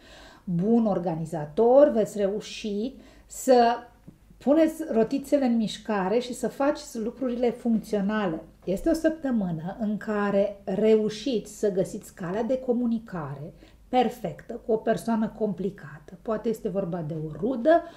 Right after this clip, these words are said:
u-, un coleg de serviciu, un șef sau o persoană mai tânără. Poate copiii v-au dat ceva bătăi de cap până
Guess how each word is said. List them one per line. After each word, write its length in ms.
u-, 460
un 160
coleg 460
de 100
serviciu, 920
un 160
șef 560
sau 640
o 80
persoană 460
mai 200
tânără. 360
Poate 520
copiii 480
v-au 160
dat 200
ceva 280
bătăi 400
de 120
cap 280
până 180